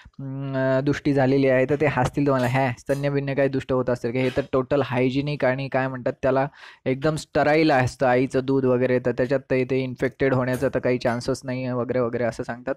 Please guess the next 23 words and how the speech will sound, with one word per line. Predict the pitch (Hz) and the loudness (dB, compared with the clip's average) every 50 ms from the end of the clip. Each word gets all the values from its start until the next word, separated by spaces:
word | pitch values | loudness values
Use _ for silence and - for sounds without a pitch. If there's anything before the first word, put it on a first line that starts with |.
| _ | _
पण | - 160 160 160 170 | -4 -4 -4 -2 0
ते | 180 196 | 0 2
वातपित्त | 196 156 143 131 131 - 156 - 147 143 - - 151 - | 2 2 2 2 0 -2 -4 -4 -6 -6 -4 -4 -2 -2
कफदुष्ट | 143 - 156 147 147 143 - - 151 | -2 -2 -2 -2 -2 -2 -4 -4 -4
होऊ | 147 127 135 135 139 143 | -2 -2 -2 -2 -2 -2
शकतं | - - 131 - - 135 | -4 -6 -6 -6 -4 -4
रक्त, | 127 117 - - - 127 - - - - - _ _ - | -4 -4 -6 -8 -10 -10 -10 -12 -20 -20 -20 _ _ -4
हे | 143 | -2
त्यांना | 139 147 139 147 143 | -2 -2 -2 -2 -2
माहीत | 139 120 113 110 - | -2 -4 -4 -6 -6
नाही. | 123 120 | -4 -2
जसं | 127 143 139 - 165 | -2 0 0 2 2
आपण | 165 151 156 160 156 156 156 | 2 2 2 0 -2 -2 -2
एखादं | 156 143 - 156 147 156 151 | -4 -2 0 0 2 2 2
रक्त | 147 143 135 - - | 2 0 0 0 0
वातदुष्ट | 143 139 135 131 - 147 143 135 - - 135 | 2 2 2 0 0 -2 -4 -4 -2 -2 -2
आहे, | 135 131 | -2 0
कफदुष्ट | - 135 - - 131 135 127 - - | 0 -2 -2 -2 -4 -4 -4 -4 -2
आहे | 135 131 | -2 0
असं | 123 123 - 135 | 0 -2 -2 -4
म्हणतो | 131 123 117 123 120 135 127 | -6 -6 -6 -4 -2 -2 -2
रक्तमोक्षण | 117 - _ - 131 127 120 123 - 131 123 | -2 -2 _ -4 -6 -4 -6 -8 -6 -6 -6
करताना, | 123 - 120 113 - - 113 117 | -4 -4 -6 -6 -4 -6 -8 -6